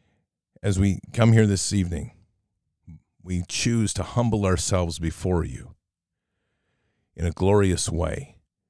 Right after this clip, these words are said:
understanding that in this time, in a world filled with the lies of Lucifer, being twisted and turned in such a way that it's diminishing the power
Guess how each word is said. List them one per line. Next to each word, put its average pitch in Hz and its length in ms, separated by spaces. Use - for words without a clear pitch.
understanding 98 720
that 90 160
in 95 140
this 90 200
time, 87 540
in 90 100
a 92 60
world 95 400
filled 117 420
with 90 140
the 95 100
lies 90 560
of 76 120
Lucifer, - 640
being 95 180
twisted 107 460
and 87 160
turned 98 260
in 87 120
such - 320
a 92 40
way 92 280
that 87 180
it's - 300
diminishing 92 880
the 76 100
power - 540